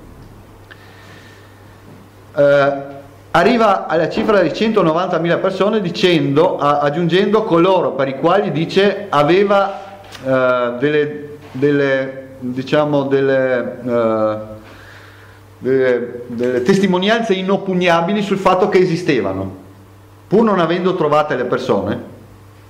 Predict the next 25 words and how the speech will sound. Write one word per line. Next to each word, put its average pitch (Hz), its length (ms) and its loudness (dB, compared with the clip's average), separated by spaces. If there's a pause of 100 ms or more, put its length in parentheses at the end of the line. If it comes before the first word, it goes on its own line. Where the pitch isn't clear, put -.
(1200)
ed 151 200 2
è 151 120 4
già 185 220 2
un 170 140 -2
criterio 156 440 0
molto 139 840 0 (320)
discutibile. 120 1000 -2
Però 180 300 2
oltre 220 260 0
a 165 60 0
questi 165 680 -2
ci - 100 -2
ha 156 40 4
messo 180 320 0
dentro, 151 380 -2
per 143 180 0
arrivare 135 320 0
a 117 100 -4
centonovantamila, 139 1200 -2
anche 196 320 0
diecimila 180 560 0
persone 208 400 -2
che 175 100 0
ammette 180 720 0
esplicitamente 143 1080 -2